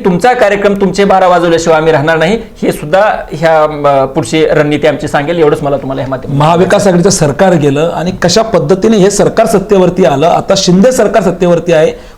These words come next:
Speaker 2: उपमुख्यमंत्री देवेंद्र फडणवीस आहे. तर या शिंदे सरकारकडून जे सरकार किंवा,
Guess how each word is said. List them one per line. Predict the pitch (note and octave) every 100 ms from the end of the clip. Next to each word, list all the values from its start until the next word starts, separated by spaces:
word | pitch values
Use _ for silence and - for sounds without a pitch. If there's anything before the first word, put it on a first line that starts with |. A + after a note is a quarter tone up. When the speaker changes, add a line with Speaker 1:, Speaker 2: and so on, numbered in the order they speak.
| -
Speaker 2:
उपमुख्यमंत्री | E3+ G3 G3+ G3+ G3 G3+
देवेंद्र | F3+ G3 A3
फडणवीस | G3+ F#3+ F#3+ F#3 F3+
आहे. | D3 E3 - - - -
तर | A#3 C#4+ B3+ D#3+
या | G3+
शिंदे | - G3+ F#3+ C4
सरकारकडून | C4 A#3+ A#3 A3
जे | G#3+ A#3+ A#3+
सरकार | - F3+ - A3+ F3
किंवा, | F3+ F#3+